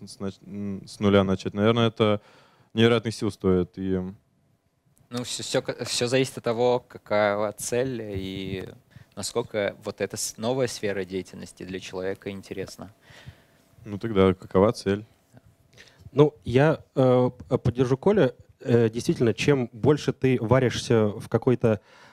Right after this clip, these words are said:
Speaker 3: э, области, тем жальче, не знаю, есть ли такое слово в русском языке,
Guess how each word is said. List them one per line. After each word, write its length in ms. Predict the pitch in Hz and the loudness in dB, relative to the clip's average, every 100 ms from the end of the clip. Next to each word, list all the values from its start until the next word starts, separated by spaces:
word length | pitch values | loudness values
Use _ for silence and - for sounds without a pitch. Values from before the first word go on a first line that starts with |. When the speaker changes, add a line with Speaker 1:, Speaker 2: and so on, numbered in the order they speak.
| _ - | _ 0
Speaker 3:
э, 160 | 110 104 | 2 4
области, 500 | 135 170 160 - 135 _ | 2 4 2 0 -4 _
тем 280 | - 143 123 _ - - - _ _ _ - | 0 0 0 _ -20 -20 -20 _ _ _ -12
жальче, 380 | 92 98 98 - | 0 2 0 -6
не 100 | 92 | -6
знаю, 260 | 90 85 92 | -4 -4 -6
есть 280 | 92 98 95 | -2 -2 -2
ли 60 | |
такое 180 | 98 104 | -2 -2
слово 240 | - 101 95 | 0 -2 -2
в 380 | 117 92 92 | -6 -12 -6
русском 240 | 101 - 101 | -6 -2 0
языке, 300 | 98 123 | 2 2